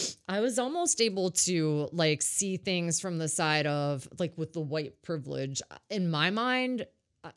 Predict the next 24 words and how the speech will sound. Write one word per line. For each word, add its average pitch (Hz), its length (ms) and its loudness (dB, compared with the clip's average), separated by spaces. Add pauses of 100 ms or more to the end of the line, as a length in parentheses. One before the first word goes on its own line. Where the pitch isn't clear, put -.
(160)
I 196 80 -4
might 175 240 0
have 180 200 0
to 170 180 -2
relate 139 500 -6
it 254 200 -2
to 233 120 -2
something 180 500 -2
else 220 640 -2
to - 120 -4
be 226 140 2
able 208 180 2
to 202 100 2
understand 180 580 0
it. 151 220 0
But 165 200 0
the 180 60 0
way 165 260 6
I 151 180 4
was 175 260 2
starting 160 520 0
to 156 60 0
be 160 200 -2
like, 151 220 -2